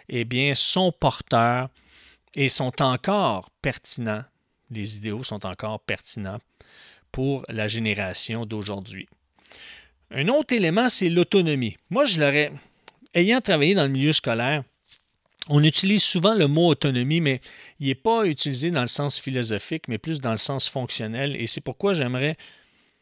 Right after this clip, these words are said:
l'ut-, utiliser plutôt le vocable, la responsabilisation. Parce que lorsqu'on veut rendre des élèves autonomes, c'est parce qu'on veut qu'à la fin de leur parcours, ils ne soient plus dépendants du maître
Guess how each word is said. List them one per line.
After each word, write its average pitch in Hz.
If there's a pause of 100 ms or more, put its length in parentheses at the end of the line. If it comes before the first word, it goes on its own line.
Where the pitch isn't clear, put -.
(120)
l'ut-, 127
utiliser 139
plutôt 160
le 143
vocable, 135
la 117
responsabilisation. 120
Parce 113
que - (680)
lorsqu'on 160
veut 135
rendre 151
des 127
élèves 131
autonomes, 127
c'est -
parce -
qu'on 120
veut 143
qu'à 123
la 110
fin -
de 165
leur 120
parcours, 151
ils 120
ne 117
soient 110
plus 170
dépendants 127
du 110
maître 113